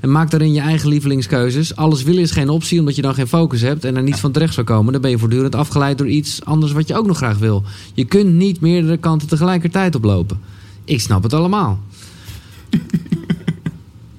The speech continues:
Speaker 1: Maar ja.
Speaker 2: Maar dus in die zin, eh,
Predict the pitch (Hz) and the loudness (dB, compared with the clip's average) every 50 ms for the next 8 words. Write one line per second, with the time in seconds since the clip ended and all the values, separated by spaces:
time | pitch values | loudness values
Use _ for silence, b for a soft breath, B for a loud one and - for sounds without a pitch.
0 | - - - 147 165 202 226 240 - - B B B B B B B B B B | -20 -6 -2 0 2 2 2 0 -2 -4 B B B B B B B B B B
1 | B B B B - 190 196 190 214 208 185 240 220 196 202 247 247 208 226 208 | B B B B -2 -2 0 0 0 0 0 0 -2 -2 -2 -2 0 0 0 0
2 | 202 190 202 | 0 0 -2